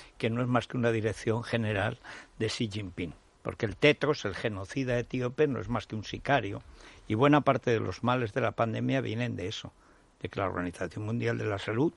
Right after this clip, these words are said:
tapó, ocultó y ha di-, y sigue justificando al gobierno chino. De hecho, la O M S ha volado en pedazos, porque el último informe que quería exculpar a China,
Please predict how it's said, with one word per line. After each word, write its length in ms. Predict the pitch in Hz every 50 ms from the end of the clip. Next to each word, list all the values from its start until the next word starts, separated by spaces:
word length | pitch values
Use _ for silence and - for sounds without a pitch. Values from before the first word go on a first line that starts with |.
| -
tapó, 520 | - 123 98 95 - - 156 170 190 208 214 -
ocultó 800 | - 123 - - - 95 95 95 - - 156 165 190 220 226 233 - - - - - - - _ -
y 220 | - 135 120 113
ha 180 | 104 107 117 127 120
di-, 200 | 127 117 - -
y 240 | - 123 120 135 127
sigue 440 | 110 - - - 202 240 214 220 -
justificando 880 | - - 127 117 - - 139 117 - 139 120 131 139 151 151 170 175 - - - - - - -
al 540 | - - 110 113 107 101 101 101 98 95 98
gobierno 440 | 92 92 95 113 151 165 185 151 107
chino. 300 | - - 214 214 - 85
De 160 | 101 95 110 117
hecho, 200 | - - 170 175
la 200 | 123 95 90 92
O 160 | 101 107 123
M 180 | 127 127 139
S 300 | 139 131 - - 202 190 - - - - - - - _ _ _ _ _ _ _ _ _ _ _ - - - - _ -
ha 80 | 123
volado 380 | 135 190 196 151 147 214 254 247
en 120 | 160 107 -
pedazos, 640 | - 117 135 - 220 - - 127 107 - - - _ _ - - _ -
porque 240 | - 127 - - 131
el 80 | 117
último 320 | 123 139 127 160 160 160 160
informe 440 | 160 131 - 202 220 196 175 117 -
que 180 | - 151 123
quería 300 | - 107 110 131 147 160
exculpar 520 | - - - - 147 135 120 - 170 165 156
a 100 | 165 -
China, 420 | - 202 214 214 220 240 294 285